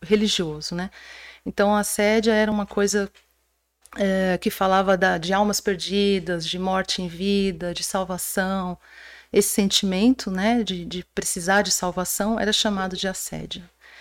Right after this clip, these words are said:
Depois, já na modernidade, aí a gente tem toda uma particularidade, né, lá no, é,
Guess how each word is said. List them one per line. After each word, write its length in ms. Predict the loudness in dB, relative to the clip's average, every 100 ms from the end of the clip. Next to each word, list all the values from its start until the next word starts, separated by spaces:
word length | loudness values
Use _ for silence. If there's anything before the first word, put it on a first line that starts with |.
| -20 -20 -20 -4
Depois, 340 | -2 2 4 6
já 160 | 6
na 80 | 6
modernidade, 840 | 4 4 0 -2 2 2 2 -2 -6
aí 180 | -6 -4
a 60 |
gente 220 | -4 -4
tem 220 | -4 -4 -6 -6
toda 400 | 0 2 2 4
uma 140 | 0
particularidade, 1160 | 0 -4 -4 -6 -4 -4 -4 -4 -2 -4 -4 -6 -8 -20 -20 -20 _
né, 240 | -4 -2 0
lá 160 | 0
no, 320 | 0 -2 -4 -10 _ _ _ _ _ _ _ _ -4
é, 540 | -2 0 0 -2 -2